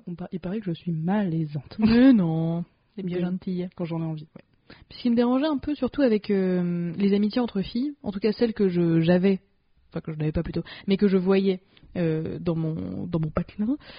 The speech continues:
Speaker 2: euh, c'est que, euh, c'était, hum, il y avait une grosse compétition aussi entre filles, dans le sens il y avait une hiérarchie, il y avait la meuf qui était considérée comme jolie,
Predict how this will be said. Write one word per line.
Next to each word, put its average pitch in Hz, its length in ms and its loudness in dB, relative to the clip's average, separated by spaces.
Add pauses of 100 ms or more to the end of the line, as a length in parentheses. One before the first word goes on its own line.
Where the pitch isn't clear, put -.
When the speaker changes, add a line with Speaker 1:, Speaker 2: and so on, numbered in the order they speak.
(200)
Speaker 2:
euh, 202 100 -2 (100)
c'est 214 100 -4
que, 269 460 2
euh, 214 120 2
c'était, 202 440 -2
hum, 185 260 0
il 196 60 0
y - 40 2
avait 196 80 2
une 208 120 4
grosse 247 300 2 (380)
compétition 247 580 0
aussi 247 220 2
entre 214 220 0
filles, 247 220 -2
dans 240 100 2
le 202 60 2
sens 247 180 0
il - 40 2
y - 40 2
avait 185 100 2
une 185 100 2
hiérarchie, 190 520 -4
il - 40 -4
y - 20 -2
avait 175 120 2
la 175 80 2
meuf 190 180 2
qui - 120 -2
était 175 300 0
considérée 185 320 -2
comme 170 220 0
jolie, 180 340 2